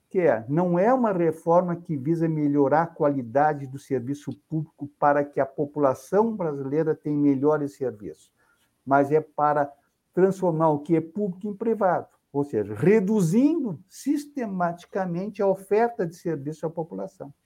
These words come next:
E quando a gente mostra, mostrar pros deputados em cada artigo onde é que tá escrito isso que a gente afirma,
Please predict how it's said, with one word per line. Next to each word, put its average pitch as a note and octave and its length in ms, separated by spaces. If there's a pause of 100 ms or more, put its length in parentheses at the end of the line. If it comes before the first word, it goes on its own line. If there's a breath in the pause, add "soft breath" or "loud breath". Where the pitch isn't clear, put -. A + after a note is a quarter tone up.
(640)
E D#3+ 60
quando A3 220
a - 20
gente A#3 240
mostra, G3 340
mostrar E3+ 460
pros C#3+ 160
deputados C3+ 580
em A#2+ 120
cada G#3 420
artigo A#2 580
onde A#2 280
é G3+ 80
que G3+ 100
tá F3 160
escrito D#3 580
isso F#3 160
que - 100
a A#2+ 40
gente B2 220
afirma, F3 520